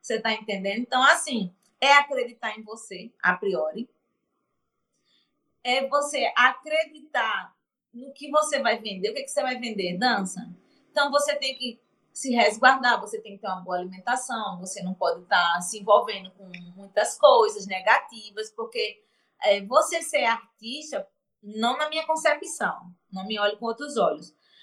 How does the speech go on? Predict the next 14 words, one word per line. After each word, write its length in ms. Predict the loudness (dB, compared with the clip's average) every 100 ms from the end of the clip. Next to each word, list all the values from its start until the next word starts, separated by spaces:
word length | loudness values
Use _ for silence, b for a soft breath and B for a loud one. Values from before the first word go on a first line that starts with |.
| b 0
mas 360 | 2 2 -4 _ _ _ _ 0
pra 320 | 6 8 6
maioria 580 | 0 -2 0 0 -4 -4
das 200 | -4 -4
pessoas, 480 | -10 -10 -10 -8 -4
a 100 | -4
sociedade 720 | -4 -6 -6 -4 2 2 2
ainda 320 | -2 -2 -2
vê 100 | 0
o 100 | 4
artista 640 | 4 2 -6 -8 -6 -6 -6
um 60 |
pouco 300 | 0 2 2 4
vagabundo. 920 | 6 6 2 2 -14 -20 -20 -20